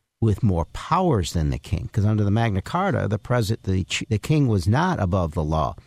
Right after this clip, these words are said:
So there's a lot at stake here. Do I think the president's base needs, uh, drumming up? No, I think they're energized and always will be energized. So that doesn't concern me.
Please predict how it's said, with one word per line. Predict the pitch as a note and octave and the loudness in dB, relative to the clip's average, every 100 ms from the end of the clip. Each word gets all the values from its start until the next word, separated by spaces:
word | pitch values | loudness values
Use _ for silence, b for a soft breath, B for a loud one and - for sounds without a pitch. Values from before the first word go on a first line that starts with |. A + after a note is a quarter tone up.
| b b b _ - | b b b _ -4
So | C#3+ C3 - B B B | 0 0 -2 B B B
there's | A#2+ A2 | 2 4
a | |
lot | G#2+ A#2 C3+ | 4 4 4
at | C3+ - | 2 -2
stake | - G#2 F#2+ | -2 0 0
here. | - C#2 - - _ _ - | -2 -4 -4 -16 _ _ -2
Do | G#2+ | 2
I | A#2+ C#3 | 4 2
think | - C#3 - | 2 0 0
the | G#2+ | -6
president's | - B2 A#2 A#2+ G#2+ - | 0 0 2 2 0 -2
base | F#2+ G#2+ - - | -2 0 0 0
needs, | G2+ G2+ F#2+ - - _ _ _ _ G2+ | 0 0 -4 -12 -18 _ _ _ _ -4
uh, | - - - - _ D2+ G1+ - _ _ _ _ _ _ _ - | -4 -8 -20 -20 _ -18 -18 -20 _ _ _ _ _ _ _ 0
drumming | A2 A#2 F#2+ | 2 4 4
up? | F#2 D3 - | 2 0 -2
No, | - A#2+ | 0 2
I | F#2+ A2 | 2 2
think | - C3+ A2+ | 2 0 2
they're | A#2 G#2+ F#2+ | 0 0 2
energized | G#2 G#2+ G#2 G#2 G2+ G2 | 2 2 2 2 2 0
and | F2+ | 0
always | G#2+ G#2 F2+ D2+ | 0 2 2 0
will | F2+ A2+ F#2+ | 0 2 2
be | F2 D2+ | 0 0
energized. | D#2 C#2+ D2 D2 C#2+ - | 0 -2 -2 -2 -4 -8
So | - | -6
that | F3 G3+ | -2 0
doesn't | - C3+ - F#2+ | 2 0 0 -2
concern | - F2+ - G2+ F2+ E2+ | -2 -2 0 0 2 2
me. | E2 | 0